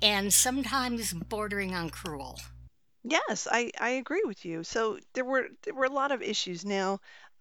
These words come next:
Speaker 2: um, it's a quick read. I'll say that. I finished it in, I don't know,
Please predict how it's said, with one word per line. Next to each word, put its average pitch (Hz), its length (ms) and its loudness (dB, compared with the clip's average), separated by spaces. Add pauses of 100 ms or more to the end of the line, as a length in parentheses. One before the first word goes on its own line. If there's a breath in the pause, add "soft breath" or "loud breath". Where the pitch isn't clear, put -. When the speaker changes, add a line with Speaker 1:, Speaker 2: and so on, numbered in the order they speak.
(180)
Speaker 2:
um, 180 380 -2 (1200)
it's - 200 2
a 320 60 4
quick - 260 2 (100)
read. 160 400 -4
I'll 196 140 4
say 226 220 2
that. 160 340 2
I 190 100 0
finished 196 420 -4
it 180 120 0
in, 165 380 -4 (140)
I 165 120 -4
don't 170 100 -4
know, 151 200 -4